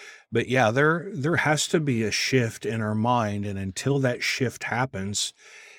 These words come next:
and we get more of a biblical perspective and we come closer to what Jesus referred to as,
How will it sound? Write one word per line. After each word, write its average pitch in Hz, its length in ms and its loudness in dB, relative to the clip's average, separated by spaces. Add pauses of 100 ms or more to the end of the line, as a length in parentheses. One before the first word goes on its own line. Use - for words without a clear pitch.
(180)
and 110 180 -2
we 110 120 0
get 110 200 -4
more 113 240 4
of 107 80 -2
a 104 80 0
biblical 107 960 0 (320)
perspective 101 920 -2 (140)
and 110 160 -4
we 110 100 -2
come 107 240 -2
closer 113 500 0
to 104 80 2
what 101 280 -2
Jesus 107 560 -4
referred 104 400 -4
to 104 260 -2
as, 101 280 -2